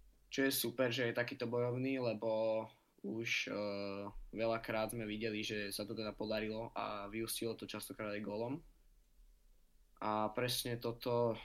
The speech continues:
presne toto, takéto veci robil aj cez víkend.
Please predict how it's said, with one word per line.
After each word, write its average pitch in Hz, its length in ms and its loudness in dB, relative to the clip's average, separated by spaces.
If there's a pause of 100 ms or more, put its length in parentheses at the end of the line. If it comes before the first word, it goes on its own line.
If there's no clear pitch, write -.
(420)
presne 113 340 0
toto, 113 560 0 (800)
takéto 117 400 -2
veci 107 480 0
robil 101 320 -2
aj 101 500 -2 (600)
cez - 180 -6
víkend. 170 400 2